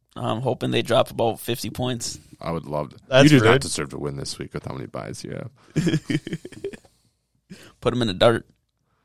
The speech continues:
Speaker 3: What, how big is our bench?
Speaker 1: Uh, like, fifteen?
Speaker 3: Seventy-five percent of my bench is on a bye.
Speaker 1: Mm.
Speaker 2: Hey.
Speaker 1: Hey, at least it's only one week.
Speaker 2: Dude, yeah, you just, like, or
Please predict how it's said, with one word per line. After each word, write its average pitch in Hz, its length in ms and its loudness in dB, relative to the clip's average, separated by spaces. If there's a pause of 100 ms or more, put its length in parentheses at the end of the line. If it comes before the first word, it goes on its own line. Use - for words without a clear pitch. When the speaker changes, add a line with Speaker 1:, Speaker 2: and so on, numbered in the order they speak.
(120)
Speaker 3:
What, 123 220 4
how 110 160 8
big 113 220 2
is 127 180 0
our 135 100 0
bench? 135 460 -2 (960)
Speaker 1:
Uh, 113 400 2
like, - 160 -4
fifteen? 156 580 -4
Speaker 3:
Seventy-five 147 640 6
percent 120 340 0
of 107 60 -6
my 107 220 2
bench 104 340 0
is - 100 -10
on 101 140 2
a - 20 -2
bye. 92 480 0
Speaker 1:
Mm. 131 460 -4 (180)
Speaker 2:
Hey. 95 140 6
Speaker 1:
Hey, 147 140 10
at 123 80 4
least 156 160 4
it's 175 100 -2
only 143 140 4
one 117 180 2
week. 131 400 -2
Speaker 2:
Dude, 185 180 12
yeah, 143 140 12
you 104 240 8
just, 110 140 2
like, 98 200 6
or 95 320 6